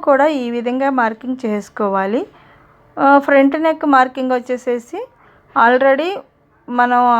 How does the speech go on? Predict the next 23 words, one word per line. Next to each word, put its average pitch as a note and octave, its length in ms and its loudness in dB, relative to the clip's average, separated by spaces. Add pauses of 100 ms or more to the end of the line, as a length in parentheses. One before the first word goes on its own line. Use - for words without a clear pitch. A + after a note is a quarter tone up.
(140)
మనకిచ్చిన B3 460 -2
ఆది A#3+ 360 2
బ్లౌజ్ B3 300 2 (120)
మార్కింగ్ B3+ 420 -2
చేసుకోవాలి. G3+ 680 -4 (560)
అలా B3 220 4
మార్కింగ్ C4+ 540 0
చేసుకున్న C4 420 -4 (100)
తర్వాత A#3 380 -2 (260)
నెక్ B3 260 -4 (100)
ఫ్రంట్ B3+ 320 0 (100)
భాగం C4 280 0
ఉంటుంది A#3 380 -6
కాబట్టి G#3 420 -6 (600)
ఆ - 60 6
ఫ్రంట్ A#3+ 360 -2 (100)
భాగం C4+ 320 0
ఎక్కడి B3 240 -4
వరకు B3 200 -2
వచ్చిందో A#3+ 440 -4 (120)
చూసుకున్న A#3 420 -4 (120)
తర్వాత G#3+ 380 0 (720)
అప్పుడైతే B3 500 0